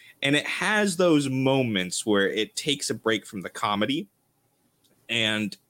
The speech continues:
goes kinda serious, but it doesn't kinda contrast, right? It still feels and flows because these serious moments are so small,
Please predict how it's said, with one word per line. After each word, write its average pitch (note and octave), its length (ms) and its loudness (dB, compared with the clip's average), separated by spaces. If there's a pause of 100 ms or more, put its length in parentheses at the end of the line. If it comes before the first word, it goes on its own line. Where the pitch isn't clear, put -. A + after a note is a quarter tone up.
(420)
goes C3 280 4
kinda - 240 -4
serious, G2 640 0 (420)
but F#3 260 0 (360)
it D3+ 220 -2
doesn't E3+ 480 2 (1300)
kinda D3 280 2
contrast, - 800 -6 (380)
right? A2+ 180 -6
It C3+ 140 -4
still D#3 240 2
feels A#2+ 320 -2
and A2+ 120 -10
flows F3+ 320 0
because B2 360 0
these B2+ 220 2
serious D3+ 360 2
moments C#3 380 0 (420)
are G2+ 120 -6
so A#2 480 2
small, A2 600 -6